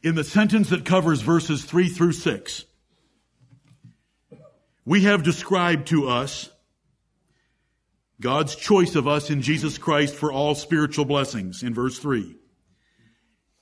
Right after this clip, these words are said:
His election of us in verse four, that we, rebel sinners, should be holy, without blame before him in love, and that he did this before the foundation of the world.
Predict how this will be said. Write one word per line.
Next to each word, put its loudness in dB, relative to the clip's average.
His 2
election 2
of 2
us -2
in 0
verse 2
four, 4
that -2
we, 0
rebel 0
sinners, 2
should -2
be 2
holy, 2
without 0
blame 2
before 2
him 2
in 2
love, 0
and -2
that 0
he 2
did 2
this 4
before 2
the 2
foundation 2
of -2
the 2
world. 2